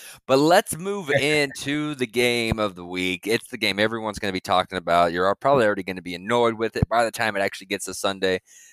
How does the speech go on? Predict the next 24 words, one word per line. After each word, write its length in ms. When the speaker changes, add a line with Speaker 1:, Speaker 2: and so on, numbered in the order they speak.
Speaker 1:
The 80
Bills 300
coming 260
to 80
town. 320
C 180
J, 140
what's, 400
what's 240
the 140
expectation, 800
man? 200
What's, 460
I 40
mean, 200
first 220
time 180
these 160
two 140
teams 280
have 120
played 260
since 260
the 140